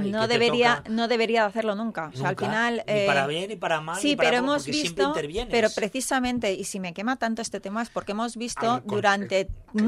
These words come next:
Speaker 2: mucho
Speaker 1: el
Speaker 2: tiempo
Speaker 1: caso
Speaker 2: cómo
Speaker 1: contrario,
Speaker 2: se ha
Speaker 1: sí.
Speaker 2: politizado, o, perdón, eh, per-, perdón, judicializado la política.
Speaker 1: Sí,
Speaker 2: O sea,
Speaker 1: sí, sí, sí, sí.
Speaker 2: eh, y que hemos visto cómo justo antes de elecciones, eh, pues, eh,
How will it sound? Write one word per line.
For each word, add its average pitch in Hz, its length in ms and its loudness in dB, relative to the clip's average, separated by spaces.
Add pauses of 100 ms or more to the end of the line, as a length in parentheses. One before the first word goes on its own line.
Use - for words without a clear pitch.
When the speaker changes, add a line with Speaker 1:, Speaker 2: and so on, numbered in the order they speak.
Speaker 2:
mucho 269 180 2
Speaker 1:
el 247 60 0
Speaker 2:
tiempo 262 300 -2
Speaker 1:
caso 247 100 -2
Speaker 2:
cómo 269 260 4
Speaker 1:
contrario, 277 180 2
Speaker 2:
se 247 140 2
ha 269 300 6
Speaker 1:
sí. - 320 -20
Speaker 2:
politizado, 247 1040 4 (260)
o, 202 200 4
perdón, 185 440 -2
eh, 147 100 -8 (260)
per-, 175 200 -8 (220)
perdón, 170 340 -8 (220)
judicializado 226 880 0
la 247 120 4
política. 185 480 -4 (400)
Speaker 1:
Sí, 175 100 -6
Speaker 2:
O 151 60 -10
sea, 180 200 2
Speaker 1:
sí, 127 100 -12
sí, 101 120 -18 (100)
sí, - 80 -
sí. - 140 -20
Speaker 2:
eh, 208 340 2
y 214 220 -2
que 190 460 2
hemos 233 260 0
visto 269 480 0
cómo 233 340 0
justo 262 480 -6
antes 247 300 -4
de 247 60 -6
elecciones, 247 840 -6
eh, 180 260 -4
pues, - 360 -10
eh, - 420 -12